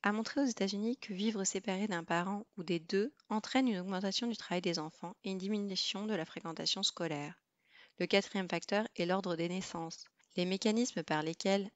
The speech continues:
le rang des naissances peut affecter les investissements dans les enfants sont liés à l'âge des parents, à la socialisation, aux contraintes de revenus et à une plus grande concurrence dans le ménage. Emerson et Souza,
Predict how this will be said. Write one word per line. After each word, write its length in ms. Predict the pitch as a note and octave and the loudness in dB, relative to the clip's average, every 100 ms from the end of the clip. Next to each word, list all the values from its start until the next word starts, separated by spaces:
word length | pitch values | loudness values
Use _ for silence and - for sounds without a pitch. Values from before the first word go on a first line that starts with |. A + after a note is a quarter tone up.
| - | -4
le 200 | E3+ E3+ | 2 4
rang 220 | F3 G3+ | 4 4
des 140 | F#3+ D#3+ | 2 0
naissances 400 | E3+ - G3 - | 0 -2 -2 -2
peut 100 | - | -2
affecter 380 | D#3+ F3 - F#3 | -2 -2 -2 0
les 140 | F3 | 0
investissements 600 | D3+ D3+ - - - F#3+ | 0 -2 -6 -10 -4 -2
dans 120 | F#3+ D#3+ | -2 -2
les 200 | C#3+ C#3 | -2 -2
enfants 400 | D#3 - G#3 A#3 - | -4 -4 -6 -6 -8
sont 220 | - A3 | -2 -2
liés 240 | A3 C4 - | 2 0 2
à 100 | F3+ | 0
l'âge 220 | F#3 F3+ | 0 0
des 60 | - | 4
parents, 360 | F#3 F3+ E3 _ | 4 4 -6 _
à 60 | - | -4
la 140 | E3+ | -2
socialisation, 840 | E3+ G3+ - G#3+ G3 E3+ - E3+ - - | -2 -2 0 0 0 0 0 -4 -8 -6
aux 80 | G3+ | -4
contraintes 380 | - F#3 - A#3+ | -2 -4 0 0
de 80 | G3+ | 2
revenus 360 | F3 D#3+ E3 - - - | 0 -2 -4 -8 -14 2
et 100 | G#3 | 4
à 40 | |
une 120 | G#3+ G#3 | 4 2
plus 140 | A3 | 0
grande 240 | A3 A3+ | 2 0
concurrence 560 | - G#3 - E3+ F3 F3+ | -2 -6 -2 0 0 0
dans 100 | F3 | -2
le 60 | D#3+ | -2
ménage. 540 | D#3+ D3 C#3+ C#3+ - _ _ _ _ - - - | -4 -4 -4 -4 -6 _ _ _ _ -20 -14 0
Emerson 460 | F#3+ F#3+ F#3 G3+ G3+ | 2 4 2 2 2
et 40 | F3+ | 0
Souza, 460 | - F3+ F3+ G3+ | -4 0 4 2